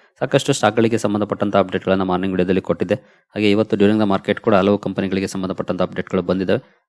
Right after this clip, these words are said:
ಅವುಗಳನ್ನ ಒಂದೊಂದಾಗಿ ತಿಳ್ಕೊಳ್ಳೋಂಥ ಪ್ರಯತ್ನ ಮಾಡೋಣ. ಮೊದಲಿಗೆ ಡಿಸ್ಕ್ಲೇಮರ್ ಕೊಡ್ಲಿಕ್ಕೆ ಇಷ್ಟಪಡ್ತೀನಿ. ಇಲ್ಲಿ ಕವರ್ ಮಾಡ್ತಿರೋಂಥ ಯಾವುದೇ ಸ್ಟಾಕ್ ಅನ್ನು ಕೂಡ ರೆಕಮೆಂಡ್ ಮಾಡ್ತಿಲ್ಲ. ನೀವು further ಸ್ಟಡಿ ಮಾಡಿ ಡಿಸಿಷನ್ ತಗೊಳ್ಬೋದು.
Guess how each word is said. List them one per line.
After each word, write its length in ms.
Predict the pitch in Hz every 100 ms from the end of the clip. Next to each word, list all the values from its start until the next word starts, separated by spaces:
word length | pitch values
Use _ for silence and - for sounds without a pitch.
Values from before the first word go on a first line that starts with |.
| -
ಅವುಗಳನ್ನ 260 | 107 107
ಒಂದೊಂದಾಗಿ 440 | 101 98 95 95 95
ತಿಳ್ಕೊಳ್ಳೋಂಥ 500 | - 92 90 87 92
ಪ್ರಯತ್ನ 400 | - 87 - 92
ಮಾಡೋಣ. 300 | 87 82 80 - _ _ _ _ _
ಮೊದಲಿಗೆ 280 | 139 139 135
ಡಿಸ್ಕ್ಲೇಮರ್ 400 | - - 120 117
ಕೊಡ್ಲಿಕ್ಕೆ 240 | 110 110 117
ಇಷ್ಟಪಡ್ತೀನಿ. 400 | - 110 117 160 - _
ಇಲ್ಲಿ 140 | 117 117
ಕವರ್ 220 | 107 104
ಮಾಡ್ತಿರೋಂಥ 440 | 104 104 104 101 104
ಯಾವುದೇ 240 | 98 104
ಸ್ಟಾಕ್ 240 | 101 98 92
ಅನ್ನು 140 | 98
ಕೂಡ 140 | 101 101
ರೆಕಮೆಂಡ್ 380 | 92 98 98
ಮಾಡ್ತಿಲ್ಲ. 340 | 98 92 120 147
ನೀವು 140 | 107
further 320 | 92 101 101
ಸ್ಟಡಿ 240 | 117 - 101
ಮಾಡಿ 220 | 101 101
ಡಿಸಿಷನ್ 280 | 98 - 98
ತಗೊಳ್ಬೋದು. 340 | 98 98 107